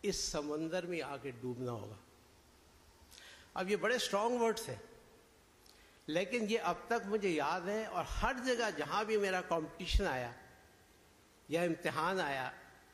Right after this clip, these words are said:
मैं हमेशा इसी spirit से करता था कि I have to be excellent। मैं इसलिए ये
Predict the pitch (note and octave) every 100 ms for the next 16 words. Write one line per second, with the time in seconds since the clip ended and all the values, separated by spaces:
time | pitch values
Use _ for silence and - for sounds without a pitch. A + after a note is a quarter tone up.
0 | - - - D#3+ C3 F3 A#3 A3 A3+ E3
1 | F#3 G#3+ F3+ - - F3 F#3+ E3+ D#3 D3+
2 | D#3 D3+ D3+ D#3 - D3+ C3 C#3+ - C3+
3 | C3 - E3 - - A#2 A2+ - - -
4 | - - - - - - - - - -
5 | - - - - - - - - - -
6 | - - - - - - - - - -
7 | - - - - - - - - - C#3+
8 | G3 F#3 G3+ A3 G#3+